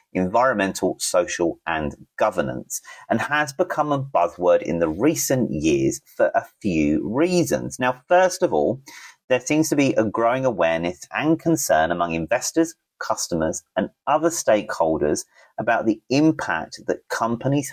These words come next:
have on the environment and in society. As a result,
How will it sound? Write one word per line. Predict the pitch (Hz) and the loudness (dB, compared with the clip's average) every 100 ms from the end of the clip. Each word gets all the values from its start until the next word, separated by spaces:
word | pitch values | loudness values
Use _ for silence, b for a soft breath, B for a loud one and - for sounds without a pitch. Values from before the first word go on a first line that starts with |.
| - | -4
have | 82 - | -4 -2
on | 73 | -2
the | 90 | 0
environment | 107 110 117 147 139 85 71 - _ _ - | 0 2 2 2 2 -2 -6 -10 _ _ -4
and | 147 107 107 107 _ - | -2 2 0 -2 _ -2
in | 107 87 | 0 0
society. | - 165 - 180 180 151 - - - b b b _ _ _ _ 202 | -2 -4 0 0 2 0 -4 -6 -10 b b b _ _ _ _ 0
As | 208 | 2
a | 208 | 2
result, | 185 87 107 139 | 4 4 2 -2